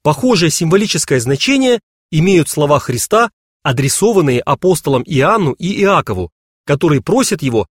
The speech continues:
дать им высокие должности в царстве Мессии. На это Господь отвечает: «Единственное, что он может им обещать, так это то, что они будут пить из той чаши, из которой будет пить он сам». Другими словами, они разделят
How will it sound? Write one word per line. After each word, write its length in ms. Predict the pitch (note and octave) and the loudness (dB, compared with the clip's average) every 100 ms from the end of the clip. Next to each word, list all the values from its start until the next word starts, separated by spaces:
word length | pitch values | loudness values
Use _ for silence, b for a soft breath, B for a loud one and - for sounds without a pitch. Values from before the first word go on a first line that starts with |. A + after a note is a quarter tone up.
| - | -6
дать 300 | A#2+ F#3 - | 0 0 0
им 120 | C3+ | -2
высокие 440 | D3 - D3 B2 | 0 0 -2 -2
должности 640 | G#2+ G3+ A3+ G3+ G3 A3 G3+ _ - | 0 2 2 0 -2 -2 -4 _ -16
в 120 | - | -6
царстве 420 | - D3 - D#3+ | 0 0 0 -2
Мессии. 520 | E3 F#3 - D3 G2 - _ _ _ _ | 0 0 -2 -2 -4 -10 _ _ _ _
На 180 | B2+ D3 | 0 2
это 220 | G3 D#3+ | 4 2
Господь 340 | C#3+ - G3 F3+ | 0 0 0 -2
отвечает: 600 | D#3+ G3+ A#3+ E3+ G2 - _ _ _ | -4 -2 0 0 0 -8 _ _ _
«Единственное, 840 | - A#2+ D3+ F#3+ A3 - C3+ A#2 G#2+ | -4 -2 0 2 0 -2 -2 -2 -2
что 200 | - E3 | -2 0
он 160 | E3+ E3 | 2 2
может 340 | F3+ C#3+ C#3+ | 2 2 0
им 80 | C3+ | -2
обещать, 480 | C3 D#3+ C#4+ C#4 - _ _ - | -2 -2 0 -2 -6 _ _ -4
так 180 | D3+ D#3 | -2 0
это 220 | C#3 B2 | 0 0
то, 260 | A#3 B3+ - _ - | 0 0 -2 _ -10
что 260 | - D#3+ | 0 2
они 160 | D#3 D#3+ | 4 2
будут 340 | E3+ D#3 - | 0 -2 -2
пить 240 | A#3 G#3+ - | -2 -2 -4
из 180 | D#3+ - | -6 -2
той 180 | D3 C3 | -2 -2
чаши, 480 | - A3+ - A2+ - _ _ D3+ | 2 2 0 -4 -8 _ _ -6
из 160 | - | -2
которой 400 | C#3+ - A3 F#3+ | -2 0 2 2
будет 320 | C3 E3 D3+ | 2 0 -2
пить 200 | - G3 - | -2 -4 0
он 160 | F#3 | 0
сам». 400 | F3+ G#3+ A#2 E2 _ _ _ _ _ - | 2 0 0 -4 _ _ _ _ _ -12
Другими 400 | A2 C3+ D3 D3+ | -4 -2 0 0
словами, 540 | C3+ B2+ C3+ A3+ A#3 - _ _ - | 0 0 2 2 2 -2 _ _ -2
они 280 | C#3+ D#3 | 2 2
разделят 580 | - A#2+ A2 G3+ G3+ - | 2 0 0 0 0 -2